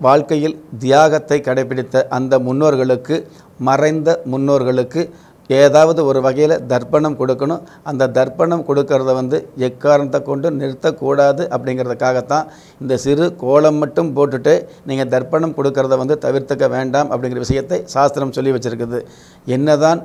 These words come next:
எறும்பு வந்து நீங்கள் கொடுக்கக்கூடிய அந்த கோலத்தில் இருக்கக்கூடிய பச்சரிசி மாவு சாப்பிட்டுட்டாலும்,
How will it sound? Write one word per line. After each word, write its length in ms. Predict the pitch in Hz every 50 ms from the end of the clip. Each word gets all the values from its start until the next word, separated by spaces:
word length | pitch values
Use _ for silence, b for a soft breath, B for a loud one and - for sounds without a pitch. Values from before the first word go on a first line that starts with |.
| - - -
எறும்பு 420 | 143 131 135 135 151 151 151 156
வந்து 480 | 147 143 139 135 127 143 143 143 - - -
நீங்கள் 320 | 135 135 131 131 127 120
கொடுக்கக்கூடிய 640 | - 135 139 143 156 143 139 147 143 143 143 139 -
அந்த 260 | - 127 127 131 120
கோலத்தில் 480 | - 131 143 156 151 - 147 143 135 131
இருக்கக்கூடிய 500 | 139 143 - - 131 131 131 131 123 127 B B B B -
பச்சரிசி 480 | 127 123 117 - 160 160 139 120 147 135
மாவு 240 | 135 131 131 131 123 -
சாப்பிட்டுட்டாலும், 720 | - 131 123 123 117 131 120 127 123 127 123 131 147